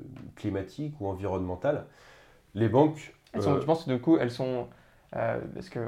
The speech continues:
Speaker 2: voilà, on, les banques aujourd'hui, euh, sont parfois critiquées, mais effectivement, elles ont plusieurs activités. Est-ce que tu penses que les banques sont bien placées pour, euh, fournir ces conseils ?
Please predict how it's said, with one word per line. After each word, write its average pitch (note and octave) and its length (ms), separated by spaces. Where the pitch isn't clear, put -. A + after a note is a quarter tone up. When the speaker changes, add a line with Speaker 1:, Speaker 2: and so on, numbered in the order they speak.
Speaker 2:
voilà, A#2 300
on, - 260
les A#2 100
banques C3+ 300
aujourd'hui, A#2+ 460
euh, A#2 100
sont B2 80
parfois B2 300
critiquées, C3 500
mais B2+ 140
effectivement, C3 340
elles A#2 80
ont A2+ 60
plusieurs B2+ 260
activités. A#2 540
Est-ce A#2 140
que D3+ 40
tu C#3+ 140
penses D3 240
que C3 80
les A#2 160
banques C#3 560
sont B2 400
bien A#2 360
placées C#3 440
pour, A#2 260
euh, A2 60
fournir B2+ 320
ces B2 140
conseils ? C3+ 440